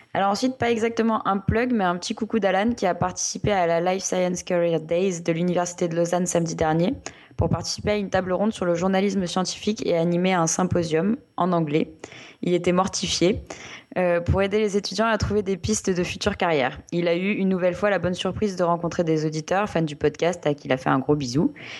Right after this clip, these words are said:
Et il a rencontré d'autres personnes très intéressantes, très intéressante comme T-, Tatiana Sokolov qui partage depuis quelque temps son amour des sciences en animant une page Facebook qu'elle a créée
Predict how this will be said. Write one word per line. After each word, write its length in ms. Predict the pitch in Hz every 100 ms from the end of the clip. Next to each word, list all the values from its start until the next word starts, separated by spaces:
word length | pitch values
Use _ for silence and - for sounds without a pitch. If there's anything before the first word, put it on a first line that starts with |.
| - -
Et 100 | -
il 80 | 180
a 80 | 180
rencontré 320 | 185 190 -
d'autres 200 | 208 214
personnes 280 | 196 190 208
très 160 | 208 190
intéressantes, 560 | 175 175 165 - 190 - _ _ -
très 180 | - 196
intéressante 560 | 185 175 170 202 220
comme 240 | 185 160 160
T-, 120 | - -
Tatiana 520 | - 208 208 208 196 190
Sokolov 600 | - 220 190 170 214 -
qui 160 | -
partage 420 | 185 180 208 214
depuis 320 | 190 185 156 190
quelque 300 | 202 202 190
temps 180 | 202
son 160 | 208 190
amour 240 | 175 196
des 100 | 196
sciences 300 | 175 - 196
en 80 | 180
animant 260 | 170 170 190
une 120 | 196
page 240 | 196 190
Facebook 380 | - 202 165 208
qu'elle 140 | - 165
a 60 |
créée 420 | 160 185 175 247